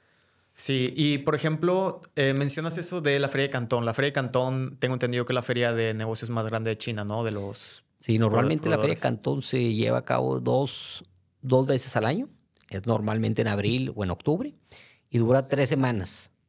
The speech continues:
Speaker 2: Y cada semana tiene sus categorías. Dice, oye, pues, la primera,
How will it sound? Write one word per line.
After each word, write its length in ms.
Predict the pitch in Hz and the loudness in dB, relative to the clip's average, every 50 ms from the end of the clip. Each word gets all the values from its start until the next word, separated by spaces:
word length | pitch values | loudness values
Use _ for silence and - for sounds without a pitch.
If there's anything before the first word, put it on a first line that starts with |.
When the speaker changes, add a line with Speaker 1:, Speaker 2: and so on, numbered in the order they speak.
| _ _ _ | _ _ _
Speaker 2:
Y 80 | - - | -12 -4
cada 220 | - 117 113 123 | -2 0 0 0
semana 360 | 123 139 131 123 120 120 131 | 0 0 0 0 0 0 -2
tiene 300 | 127 - 120 113 113 123 | -2 -4 -4 -2 0 -2
sus 160 | 113 - 117 - | -2 -2 -6 -4
categorías. 600 | - 104 - - 95 98 120 147 160 127 104 107 | -4 -4 -2 -2 -2 -2 -2 -2 -4 -4 -6 -8
Dice, 200 | 98 92 92 82 | -10 -10 -10 -8
oye, 240 | - 98 110 113 110 | -6 -4 -4 -4 -4
pues, 160 | - - 117 110 | -6 -6 -4 -4
la 140 | 107 104 - | -4 -4 -2
primera, 680 | 117 113 110 113 117 117 131 139 131 127 120 113 - | -2 0 0 0 0 0 0 0 0 0 -2 -4 -8